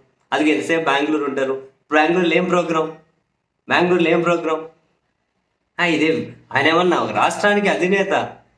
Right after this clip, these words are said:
ఇదేంది నాకు అర్థం కాదు, ఇదేం రహస్యము? అరే ఎందుకు పోయినావంటే మళ్ళీ ఉన్మాద కుక్కలు వచ్చేసాయి, "ఎందుకు పోతే నీకెందుకు" అని ఎంఎల్సీ వీడియో రిలీజ్ అయింది, నీది ఇంకేదే లేదు, ఏం బతుకులు బతుకుతారా?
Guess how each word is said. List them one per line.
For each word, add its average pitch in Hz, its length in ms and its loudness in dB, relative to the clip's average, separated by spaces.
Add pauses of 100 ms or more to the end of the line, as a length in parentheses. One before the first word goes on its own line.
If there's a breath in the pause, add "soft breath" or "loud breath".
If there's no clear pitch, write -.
(500)
ఇదేంది 220 440 2
నాకు 151 200 2
అర్థం 139 300 -2
కాదు, 127 160 -2
ఇదేం 190 340 0
రహస్యము? 143 580 -2 (600)
అరే 220 180 2
ఎందుకు 240 200 2
పోయినావంటే 240 400 4
మళ్ళీ 240 180 2
ఉన్మాద 220 360 2
కుక్కలు 202 300 -2
వచ్చేసాయి, 180 640 -2
"ఎందుకు 156 220 2
పోతే 170 200 2
నీకెందుకు" 160 640 -2 (140)
అని 165 100 2
ఎంఎల్సీ 165 440 2
వీడియో 160 280 0
రిలీజ్ 156 260 -2
అయింది, 151 380 0 (180)
నీది 160 160 2
ఇంకేదే 160 440 2
లేదు, 151 180 0
ఏం 156 300 0
బతుకులు 180 400 0
బతుకుతారా? 190 580 0